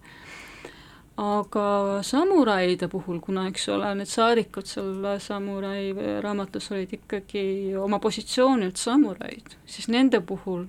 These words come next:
see paraku ei vaadatud läbi sõrmede. Et, äh, see, nende puhul oli see juba häbi. Nemad ei oleks tohtinud sedasi teha, et, äh, isegi missiooni nimel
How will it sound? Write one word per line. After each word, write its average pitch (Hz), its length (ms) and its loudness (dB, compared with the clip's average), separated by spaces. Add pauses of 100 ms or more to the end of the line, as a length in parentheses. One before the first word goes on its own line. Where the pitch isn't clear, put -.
(100)
see - 600 -8 (120)
paraku 202 360 -4
ei 185 80 -4
vaadatud 190 420 -4
läbi - 200 -12
sõrmede. - 480 -14 (1300)
Et, - 640 -18
äh, - 460 -8
see, 208 400 -2
nende 233 260 2
puhul 202 360 -6
oli 208 180 0
see 190 360 -2
juba 180 880 -4
häbi. 180 260 -2 (1900)
Nemad 214 300 2
ei 190 60 0
oleks 202 300 0
tohtinud 185 460 -6
sedasi 175 380 -8
teha, 185 460 0
et, - 320 -14
äh, 175 180 0
isegi 196 340 2
missiooni 196 600 4
nimel 180 460 2